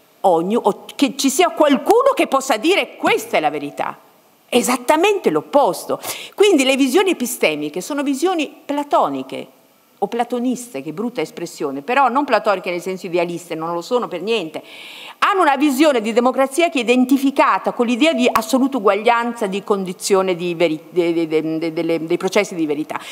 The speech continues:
che va benissimo in alcuni consessi, quello scientifico, quello, ehm,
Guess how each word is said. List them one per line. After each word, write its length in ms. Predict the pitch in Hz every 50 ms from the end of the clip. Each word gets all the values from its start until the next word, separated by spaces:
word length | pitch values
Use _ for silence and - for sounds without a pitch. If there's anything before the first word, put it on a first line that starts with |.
| - -
che 120 | - 415
va 140 | 440 453 427
benissimo 480 | - 381 381 466 554 - - 349 247 214
in 60 | 196
alcuni 320 | 190 - 247 269 262 226
consessi, 680 | - 170 160 156 - - 262 254 202 - - - 302 - -
quello 180 | 220 202 185
scientifico, 800 | 175 - 170 151 143 - 156 247 302 294 294 - 156 - 202 185
quello, 480 | - - 233 226 208 190 180 175 170 - - - - -
ehm, 440 | - - 196 185 180 180 180 175